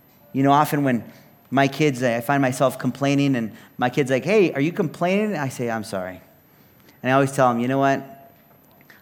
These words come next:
I don't have everything that I want, but I have more than I deserve." And that's the truth. And here we see this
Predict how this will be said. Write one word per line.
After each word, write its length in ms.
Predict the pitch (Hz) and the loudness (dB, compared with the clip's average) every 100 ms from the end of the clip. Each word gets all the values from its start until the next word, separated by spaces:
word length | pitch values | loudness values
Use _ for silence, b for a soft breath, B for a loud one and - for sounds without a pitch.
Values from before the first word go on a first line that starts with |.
| b | b
I 80 | 120 | 0
don't 140 | 156 | 2
have 160 | 170 165 | 2 2
everything 300 | 156 151 143 | 0 -2 0
that 120 | 131 | 2
I 60 | |
want, 320 | 123 123 120 - - - _ _ _ _ _ | 2 2 0 -4 -16 -20 _ _ _ _ _
but 100 | 117 | -2
I 40 | |
have 200 | 113 127 | 2 0
more 180 | 117 117 | 2 0
than 120 | 110 | -2
I 80 | 104 | -4
deserve." 400 | 95 90 80 82 - _ _ _ _ _ _ _ _ _ _ | -6 -8 -10 -12 -20 _ _ _ _ _ _ _ _ _ _
And 120 | 104 | -8
that's 240 | 120 - | -6 -8
the 80 | - | -12
truth. 560 | - - 113 85 - - _ _ _ _ _ - - b b b | -12 -8 -8 -10 -18 -20 _ _ _ _ _ -20 -20 b b b
And 100 | 107 | -10
here 640 | 107 - 196 196 208 202 - - - - _ _ _ _ _ _ _ _ _ | -10 -6 0 2 2 2 -4 -12 -20 -20 _ _ _ _ _ _ _ _ _
we 140 | 127 | -4
see 320 | 120 - 156 151 | -4 -6 -4 -4
this 400 | 123 - - | -6 -10 -14